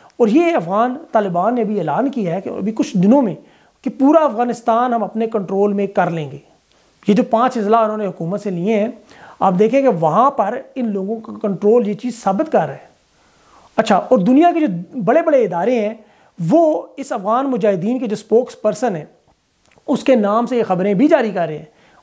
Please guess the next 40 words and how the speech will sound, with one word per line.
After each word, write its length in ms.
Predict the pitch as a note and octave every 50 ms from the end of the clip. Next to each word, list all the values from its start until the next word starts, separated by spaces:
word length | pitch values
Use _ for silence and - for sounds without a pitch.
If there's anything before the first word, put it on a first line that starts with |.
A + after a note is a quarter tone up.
| _ -
उनके 220 | C4+ D4 D4 D#4+
दावे 440 | A#3 F#3 E3+ A3+ D4+ F4 F4+ E4 B3+
हैं 220 | F#3+ D#3+ C#3+ - - _ _ _ _ _ _ _ _
कि 100 | - B3+
हम 440 | A3+ E3+ F#3+ A3+ B3+ C4+ C#4 C#4+ C#4 C#4+ - - _ _ _ _ -
अब 140 | A3+ A#3 G3
ये 220 | F#3+ A#3 D4 D#4
जो 160 | D4+ C#4 D4
अफगान 520 | C#4 C4 - A3+ F3+ E3 F3+ G#3 A#3 B3+ C4
वजारत, 360 | G3+ G3 E3+ G3 F#3+ G#3+ C4
अच्छा, 220 | - - - C#4+
इसके 260 | D4+ D#4+ D4+ - - D#4
साथ 120 | D#4 D#4+
अफगान 320 | D4 C4 G3+ G3 A3 C4
वजारत 280 | D4 C#4 B3+ B3+ B3 A#3
दाखिला 340 | G3 G3 G3 E3 B3 D4+ D4
के 80 | C#4
जवाब 280 | B3 F3+ F#3 G3 A#3+ -
क्या 100 | C4 D4
देती 320 | A3+ G3+ F3 E3 - G3
है, 160 | G3 G3 G3 - - - _ _ _ -
उनका 260 | C4+ D#4 E4+ F#4 E4
जो 100 | D4 C#4+
तर्जुमान 500 | A3 A#3+ F#3+ G3 F#3 E3+ E3 E3+ F#3 G3
है, 200 | G3 F#3 F3+ - -
वो 120 | C4 E4
कहता 200 | - F4+ F4+ F4+
है, 60 | F4
"जी, 60 | F4+
हुकूमती 440 | F4+ - - B3+ A#3+ B3 C4+ D4+ D#4
पॉलिसी 480 | D#4 - C#4 B3 A#3+ B3+ A#3+ - D4 C#4+
और 60 | C4+
हिकमत 300 | A#3 - G#3+ A3+ A#3+ A#3+
अमली 360 | B3+ A#3 A3 G#3+ A3+ B3+ B3
है 100 | A#3+ A#3+
कि 100 | A#3 A#3+
हम 100 | A3 A3
पसपाई 420 | G#3+ - A3+ - - - G3+ G3 G3
इख्तियार 360 | F#3+ - - E3 C#3+ C3 C3
करें, 220 | - D3 - -